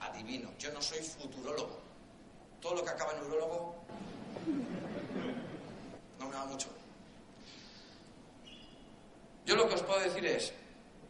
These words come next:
aun en la situación peor del mundo, una tercera guerra mundial, aun en la peor situación del mundo,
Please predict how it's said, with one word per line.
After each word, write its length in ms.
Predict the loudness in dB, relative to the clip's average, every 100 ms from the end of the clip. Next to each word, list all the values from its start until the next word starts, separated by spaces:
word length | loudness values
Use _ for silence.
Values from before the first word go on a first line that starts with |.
| -16 -18 -18 -18 -16 -18 -18 0
aun 180 | 2 4
en 100 | 6
la 100 | 8
situación 540 | 8 6 0 2 2 2 2
peor 360 | 4 4 4 2
del 140 | -2 -4
mundo, 340 | -6 -6 -6 -8 -14 -16 -4
una 180 | 0 2
tercera 440 | 0 2 4 4
guerra 220 | 4 2
mundial, 460 | 0 -2 0 0 -2 -8 -14 -16 -18 -16 -16 -16 -16 -4
aun 180 | -2 0
en 120 | 2
la 120 | 2
peor 220 | 2 2 2
situación 420 | 0 -2 -2 -4
del 80 | -4
mundo, 260 | -4 -6